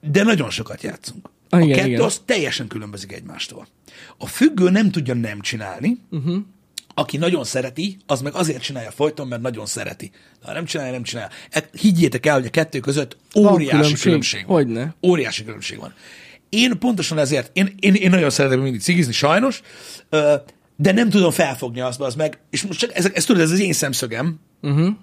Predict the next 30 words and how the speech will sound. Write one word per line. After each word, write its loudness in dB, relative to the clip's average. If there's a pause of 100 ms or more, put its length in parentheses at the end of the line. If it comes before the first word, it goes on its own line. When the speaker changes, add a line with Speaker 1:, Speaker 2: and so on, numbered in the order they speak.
(240)
Speaker 1:
Tehát -8
én 2
nem 4
tudom 0
felfogni, 0
hogy 2
lehet -6
az -14
utcán -10
cigizni. -18
Nem, -4
egyszerűen -2
nem -4
értem. -14 (600)
Vágod? 0 (240)
Tehát, 0
hogy -4 (160)
valaki 0 (140)
megy 4
valahova 2
gyalog, 0 (240)
Speaker 2:
Igen. 0
Speaker 1:
és 0 (300)
tehát, -2
hogy -6 (400)
ne-, -6 (100)
nem 2
bírja 2
ki -2
odáig. 0